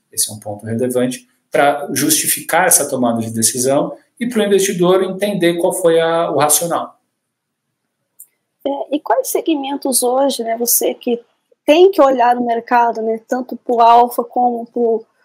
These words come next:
Speaker 2: pro, pro, pro X, em relação a quais segmentos que você tem visto que tem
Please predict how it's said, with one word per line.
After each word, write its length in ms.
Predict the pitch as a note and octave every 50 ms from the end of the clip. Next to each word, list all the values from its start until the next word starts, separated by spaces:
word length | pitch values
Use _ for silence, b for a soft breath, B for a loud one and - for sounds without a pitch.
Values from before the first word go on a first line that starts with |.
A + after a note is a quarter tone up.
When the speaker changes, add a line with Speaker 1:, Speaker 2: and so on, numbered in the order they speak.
| b b b b _ _
Speaker 2:
pro, 320 | _ A#3 A3+ A3+ G#3+ - - -
pro, 260 | - - G#3+ G#3+ G#3 _
pro 100 | _ A#3+
X, 560 | G#3 - - C#4+ C4+ D4+ D4+ C4+ C4 - - - _ _ _ _ _ _ _ -
em 80 | B3+
relação 760 | A3+ B3+ C4 B3+ C4+ C#4 C4 C4 - - C4+ C4+ C#4 C#4 C4+ -
a 120 | - C4+ C4
quais 320 | - D#4+ E4 G4+ G4 -
segmentos 580 | G4 F4 D4+ E4 D#4 D4+ D4 D4 C#4+ - - -
que 100 | - D4
você 280 | C#4 D4 D4 - C#4+
tem 260 | - - C#4 C#4 C4+
visto 480 | B3+ A#3+ B3 C4 C4+ D4 C#4+ - - D4
que 160 | - - C4
tem 540 | - _ - C#4+ C#4 D4 D4+ D#4+ D#4+ D4+ C#4+